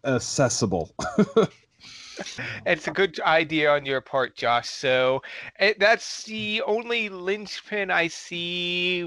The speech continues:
Speaker 2: being a negative on this. But for the most part, the ones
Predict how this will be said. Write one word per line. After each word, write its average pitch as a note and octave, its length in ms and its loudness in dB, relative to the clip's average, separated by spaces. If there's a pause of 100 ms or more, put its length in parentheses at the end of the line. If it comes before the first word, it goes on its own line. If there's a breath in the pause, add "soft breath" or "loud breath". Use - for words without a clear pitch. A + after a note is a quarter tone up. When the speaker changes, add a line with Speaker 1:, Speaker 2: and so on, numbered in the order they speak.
(100)
Speaker 2:
being D#3+ 420 -2
a B2+ 200 0
negative D#3 680 -2
on F3 160 0
this. E3+ 220 -4 (260)
But F3+ 280 6 (340 loud breath)
for - 220 -4
the E3+ 120 4
most F3 460 0
part, B3 360 4 (520 soft breath)
the D#3+ 140 0
ones F#3 260 2